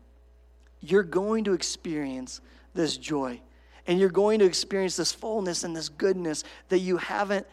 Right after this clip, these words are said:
had previously. And so in order to kind of continue in this conversation, I want to look at a story from Jesus' life. I-, it's actually recorded in Luke chapter seven. A-, and as we get into this,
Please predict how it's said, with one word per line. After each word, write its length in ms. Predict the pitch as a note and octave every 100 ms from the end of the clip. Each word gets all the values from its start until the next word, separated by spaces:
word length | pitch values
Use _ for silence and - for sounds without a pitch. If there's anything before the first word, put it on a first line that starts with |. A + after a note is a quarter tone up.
| -
had 520 | - E3+ D#3 D3+ D3 - - _
previously. 720 | - F#3 D#3 C#3+ - D#3+ C#3 - - -
And 120 | A3
so 180 | A3+ C4
in 60 |
order 200 | C4 C#4+
to 80 | C#4
kind 180 | B3+ B3
of 140 | A3+
continue 420 | B3 A3 B3+ B3+ C4
in 80 |
this 140 | A#3 -
conversation, 560 | A3+ G#3+ G#3 G#3+ A3+
I 100 | G#3+
want 160 | B3+ D4
to 60 | C4
look 260 | A3 B3
at 140 | A3 G3
a 60 |
story 440 | - - G#3 G#3+ G#3
from 240 | - F3+
Jesus' 560 | D3+ G#3 G3 G3 F3+ D3+
life. 460 | D3+ C3+ C3+ - - _ - - -
I-, 40 | G#3+
it's 320 | A#3 B3 -
actually 320 | C#4 - C#4+
recorded 540 | B3+ - A3+ A3 G#3+ G3
in 160 | F#3
Luke 260 | F#3+ A#3+ B3+
chapter 380 | - G#3 G#3 A3+
seven. 520 | - - D3 C#3+ E3+ - - - -
A-, 160 | A#3 C4
and 160 | C4 C4+
as 260 | C4 C#4
we 100 | D4
get 160 | B3 C#4
into 200 | B3+ A#3
this, 260 | G#3 G3+